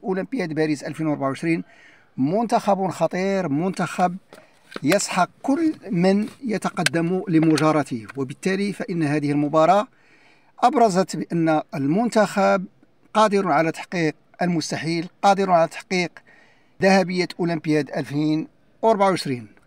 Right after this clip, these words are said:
قبل هذه المباراة في إحدى الفيديوهات أو الفيديوهات السابقة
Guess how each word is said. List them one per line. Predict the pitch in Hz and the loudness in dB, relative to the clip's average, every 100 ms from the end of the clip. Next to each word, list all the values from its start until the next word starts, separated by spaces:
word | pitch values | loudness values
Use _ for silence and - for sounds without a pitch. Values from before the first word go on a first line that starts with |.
| - | -10
قبل | 135 | -8
هذه | 127 123 | -6 -4
المباراة | 135 139 143 190 302 | -2 2 4 4 2
في | - - | -4 -12
إحدى | 135 143 139 | -6 0 0
الفيديوهات | - 135 151 131 139 135 - | 0 -6 -6 -2 -2 -4 -6
أو | |
الفيديوهات | 139 131 135 139 | -6 -4 -2 -4
السابقة | - - 151 151 240 | -4 -2 -2 2 0